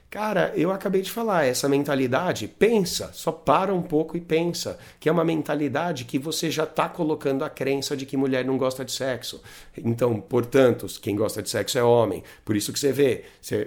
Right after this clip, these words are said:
você não vê estupradores femininas. Você sabia que, tipo, noventa e oito por cento dos, que, de crimes sexuais são cometidos por homens? Então a gente tem uma visão,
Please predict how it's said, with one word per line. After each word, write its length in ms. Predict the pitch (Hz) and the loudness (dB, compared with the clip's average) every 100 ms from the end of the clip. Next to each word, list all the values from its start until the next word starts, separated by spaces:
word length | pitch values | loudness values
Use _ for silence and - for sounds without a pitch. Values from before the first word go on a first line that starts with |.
| 123 | -6
você 180 | - 101 | -8 -4
não 240 | 107 123 | -2 0
vê 100 | 156 | 0
estupradores 680 | 123 - 113 107 101 101 - | -2 -4 -4 -4 -4 -6 -6
femininas. 460 | 110 123 107 92 | -2 -2 -2 0
Você 180 | - - | 0 0
sabia 340 | - 131 208 160 | 0 0 0 0
que, 120 | - | -2
tipo, 260 | - - 113 | -12 -4 -2
noventa 640 | 104 107 104 147 147 143 | 0 0 0 0 0 -2
e 120 | 101 | 0
oito 340 | 101 127 120 113 | 0 0 -2 -10
por 180 | 98 | -10
cento 480 | - 117 120 117 87 - - - _ | -2 0 0 -2 -8 -12 -20 -20 _
dos, 640 | 101 104 95 90 - - - _ _ - | 0 2 2 -2 -8 -10 -16 _ _ -2
que, 260 | 127 - | -2 -2
de 140 | 90 101 | -8 -10
crimes 840 | - - 131 151 110 92 - - _ - | -4 4 6 8 6 2 -6 -12 _ -8
sexuais 1080 | - 131 131 - 110 113 165 98 - - - - | 0 2 2 0 2 2 2 -2 -6 -14 -16 -6
são 160 | 151 | -4
cometidos 440 | 131 110 - 92 - | 0 -2 -4 -8 -6
por 160 | 151 | -2
homens? 480 | 170 139 - - - _ - - - - - | 0 0 -4 -12 -20 _ -20 -20 -20 -20 -4
Então 280 | 123 165 156 | -2 0 0
a 60 | 156 | 0
gente 280 | 165 - - | -2 -4 -2
tem 300 | - 220 180 | 0 2 2
uma 120 | 151 | 2
visão, 560 | 123 110 92 127 120 | 0 -2 0 0 -2